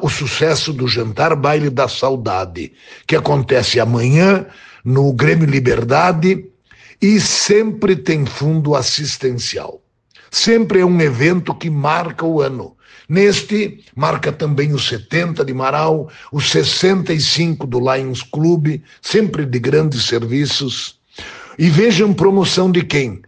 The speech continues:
Da Associação Comercial e Industrial. Olha, de novo, a associação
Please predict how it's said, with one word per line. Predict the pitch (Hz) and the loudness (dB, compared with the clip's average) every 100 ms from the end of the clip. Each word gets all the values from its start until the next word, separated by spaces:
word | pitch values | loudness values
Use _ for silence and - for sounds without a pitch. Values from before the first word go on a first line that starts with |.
| _ | _
Da | 92 135 147 | -2 0 0
Associação | 143 147 127 127 110 - 180 | -2 -4 -2 -2 -2 0 -2
Comercial | 170 139 120 110 123 123 135 | -2 -4 -4 -4 -2 -2 -2
e | |
Industrial. | 131 127 - 127 95 82 - - | -4 -6 -6 -6 -6 -8 -14 -4
Olha, | 135 156 | 0 0
de | 143 165 | 0 2
novo, | 165 147 180 202 156 175 135 - - | 2 4 4 4 0 -6 -8 -10 -4
a | 151 | -2
associação | 143 - 131 - 147 - 139 143 135 | -2 -2 -2 0 -2 0 0 0 -2